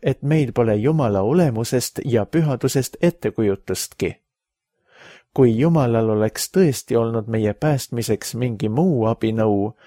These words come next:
kui saata oma ainus poeg kohutaval viisil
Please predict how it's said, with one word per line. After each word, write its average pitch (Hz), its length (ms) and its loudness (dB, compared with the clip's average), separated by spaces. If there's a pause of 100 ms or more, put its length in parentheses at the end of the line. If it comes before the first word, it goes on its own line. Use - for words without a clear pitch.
(260)
kui 120 220 6
saata 131 520 0 (120)
oma 107 260 0
ainus 123 460 0
poeg 131 420 0 (160)
kohutaval 117 760 -2
viisil 143 380 0